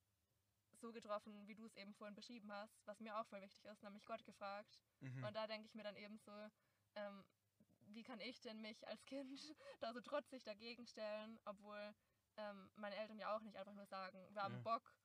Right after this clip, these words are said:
Speaker 1: auf, ähm, dass ihr eure Freunde nicht mehr seht und so.“ <laughs>
Speaker 2: Ja,
Speaker 1: Sondern
Speaker 2: richtig, richtig.
Speaker 1: es geht denen ja auch, für die ist ja der Entscheidungsprozess genauso, wie wir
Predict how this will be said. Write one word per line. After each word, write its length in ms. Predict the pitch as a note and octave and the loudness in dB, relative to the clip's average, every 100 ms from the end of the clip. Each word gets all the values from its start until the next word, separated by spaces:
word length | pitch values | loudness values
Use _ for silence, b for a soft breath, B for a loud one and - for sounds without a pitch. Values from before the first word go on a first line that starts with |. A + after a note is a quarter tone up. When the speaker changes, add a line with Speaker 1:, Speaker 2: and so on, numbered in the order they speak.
| _ _ _ | _ _ _
Speaker 1:
auf, 320 | G3 G3+ G#3 - - - _ _ _ - | 6 8 6 -4 -18 -20 _ _ _ -2
ähm, 320 | G#3 F#3+ F#3+ | 0 0 -4
dass 160 | G3+ | -8
ihr 260 | - F#3+ - G3+ | -2 -2 -2 -6
eure 160 | G3 | -8
Freunde 360 | - G#3 G3+ G#3+ | -8 -8 -8 -10
nicht 140 | G#3+ | -10
mehr 100 | G#3 | -10
seht 200 | G#3 A3 | -10 -12
und 100 | A3 | -12
so.“ 80 | - | -8
<laughs> 260 | C4 C#4 F4 | -6 -4 2
Speaker 2:
Ja, 260 | C#3 D#3 D3+ | 10 12 12
Speaker 1:
Sondern 100 | C#3+ | 10
Speaker 2:
richtig, 280 | C#3+ A#2 - - | 6 0 0 2
richtig. 340 | C3 - A2+ | 2 0 -2
Speaker 1:
es 100 | A#2 | -4
geht 180 | A#2 - | -6 -6
denen 160 | A3 | -4
ja 260 | G#3+ G3+ G#3 | 2 6 6
auch, 60 | G#3+ - - - - | 6 -2 -10 -12 -8
für 100 | A#3+ | -6
die 100 | B3+ | -6
ist 160 | B3 | -8
ja 80 | A#3 | -8
der 120 | G#3 | -4
Entscheidungsprozess 680 | G3+ A3 G3+ A3 - - G#3 | -4 -2 -2 -4 -10 -10 -10
genauso, 460 | G#3+ G#3 G#3+ G#3 G3+ | -2 0 0 -2 -10
wie 80 | G3 | -10
wir 240 | G3 F#3+ | -4 -2